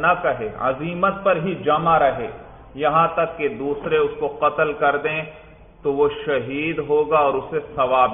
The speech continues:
ملے گا، جبکہ اس قسم کے اندر سبب تو موجود ہوتا ہے لیکن حکم اس سے مؤخر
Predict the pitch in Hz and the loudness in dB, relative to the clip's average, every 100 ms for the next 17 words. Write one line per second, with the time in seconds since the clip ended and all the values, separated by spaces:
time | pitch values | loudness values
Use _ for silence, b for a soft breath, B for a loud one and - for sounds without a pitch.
0 | 120 113 110 98 98 - - - - b | -2 -6 -6 -8 -10 -12 -20 -20 -20 b
1 | b b b 120 156 175 185 - 254 262 | b b b 0 2 2 -2 -6 -8 -6
2 | - 214 226 220 214 208 202 214 208 - | -2 -2 -2 -4 -2 0 6 6 4 -2
3 | 170 165 208 220 220 208 196 180 175 226 | 2 6 8 6 4 2 4 2 0 -2
4 | 196 185 175 165 143 131 110 - 123 135 | 0 -2 2 4 4 4 0 -4 -10 -6
5 | 156 - 156 165 196 185 160 - 165 135 | -6 -6 -8 -4 -4 -4 -6 -8 -8 -2
6 | 131 - 160 | -2 0 0